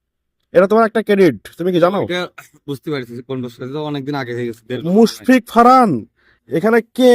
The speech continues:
Speaker 1: বেশি ফেমাস, মুশফিক ফারহান নাকি কবির ফয়সাল?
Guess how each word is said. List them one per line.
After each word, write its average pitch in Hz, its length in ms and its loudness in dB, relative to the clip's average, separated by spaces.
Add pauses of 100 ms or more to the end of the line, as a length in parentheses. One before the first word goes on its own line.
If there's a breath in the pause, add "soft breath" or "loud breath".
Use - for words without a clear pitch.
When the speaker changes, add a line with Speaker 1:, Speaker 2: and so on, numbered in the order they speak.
Speaker 1:
বেশি 214 300 2
ফেমাস, 202 420 2
মুশফিক 180 360 -6
ফারহান 247 240 2
নাকি 214 200 -4
কবির 185 260 0
ফয়সাল? 160 320 0